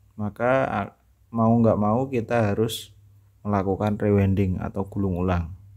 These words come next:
Nah, ini biayanya biasanya mahal ya, teman-teman, daripada penggantian bearing ataupun kapasitor. Nah, ini harus segera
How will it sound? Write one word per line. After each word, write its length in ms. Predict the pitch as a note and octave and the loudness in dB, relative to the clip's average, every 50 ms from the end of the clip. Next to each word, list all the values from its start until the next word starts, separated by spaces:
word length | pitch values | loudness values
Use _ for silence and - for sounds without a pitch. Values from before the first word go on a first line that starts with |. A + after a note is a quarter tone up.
| - _ _ _ _ - _ _ _ _ _ _ _ _ _ _ _ _ _ _ _ _ | -20 _ _ _ _ -20 _ _ _ _ _ _ _ _ _ _ _ _ _ _ _ _
Nah, 100 | G2+ G2 G2 | -4 -2 0
ini 240 | G2 G#2 A2+ A#2+ B2 | 2 2 2 2 0
biayanya 560 | A2+ A2 G#2+ G2+ G2+ G2+ G2+ G#2 A#2 B2 A#2+ | 2 4 4 4 4 4 4 4 2 2 0
biasanya 800 | A#2 G#2+ G2 F2+ G2+ G2+ G#2 A2 A#2 A#2+ A#2+ A#2 - - B2+ - _ _ _ _ _ _ _ _ _ _ _ _ _ _ _ _ _ _ _ _ A2+ | -2 -4 -6 -4 -2 -2 0 2 0 0 -2 -4 -10 -16 -20 -20 _ _ _ _ _ _ _ _ _ _ _ _ _ _ _ _ _ _ _ _ 0
mahal 320 | G#2+ F#2 G2 A2+ A2+ G#2+ | 2 4 6 6 6 6
ya, 160 | G2+ F#2+ F2+ | 6 4 2
teman-teman, 320 | E2+ E2+ F2 E2+ F2 F#2 G#2+ | -2 -2 -4 -6 -6 -6 -6
daripada 480 | - G2+ G2 G2 G2 G2 G2 - G#2+ | -4 -4 -4 -2 -2 -2 -2 0 0
penggantian 800 | G#2+ G#2 G2+ G#2+ G2+ G2+ G2 F#2+ F#2 F#2 G2+ G#2 G#2 G#2+ A2 A2 | 0 0 0 0 0 0 0 0 0 2 2 2 2 2 2 0
bearing 480 | A2 - - G#2 G2+ G2 G#2+ A2 A2 G2+ | 0 0 0 2 2 4 4 4 4 2
ataupun 400 | F#2+ F#2 F#2+ F2+ F#2+ G2 G2 F#2+ | 0 -4 -6 -6 -4 -4 -4 -4
kapasitor. 680 | F2+ F#2 - - - - - - - F2+ E2 E2 - - _ _ _ _ _ _ _ _ _ _ _ _ _ _ _ _ _ | -6 -8 -8 -12 -16 -16 -18 -10 -4 -4 -4 -4 -6 -10 _ _ _ _ _ _ _ _ _ _ _ _ _ _ _ _ _
Nah, 160 | - F#2+ F#2+ | -8 -6 -4
ini 160 | F#2 F#2+ G#2 A2+ | -2 0 2 4
harus 560 | A2 G#2 G#2+ A2+ A2+ A2 - - - - - | 4 4 4 4 2 2 0 -6 -8 -10 -12
segera 720 | - - - G2+ F#2+ G2+ G#2+ A2+ A#2+ B2 B2+ B2+ - - | -14 -10 -10 -6 0 2 4 6 6 6 4 0 -6 -12